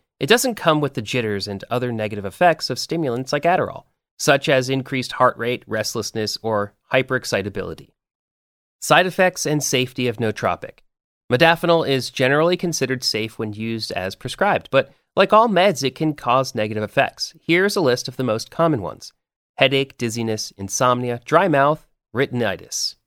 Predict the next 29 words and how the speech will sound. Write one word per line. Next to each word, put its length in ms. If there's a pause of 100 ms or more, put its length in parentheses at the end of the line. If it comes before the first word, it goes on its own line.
(300)
It's 160
important 500
to 60
note 220
that 120
these 200
negative 280
effects 360
aren't 380
experienced 580
by 140
everyone 460
who 100
takes 280
the 120
smart 300
drug, 280 (320)
and 140
the 40
severity 560
of 160
them 200
can 200
vary 360
from 180
a 60
person 420
to 60
person. 400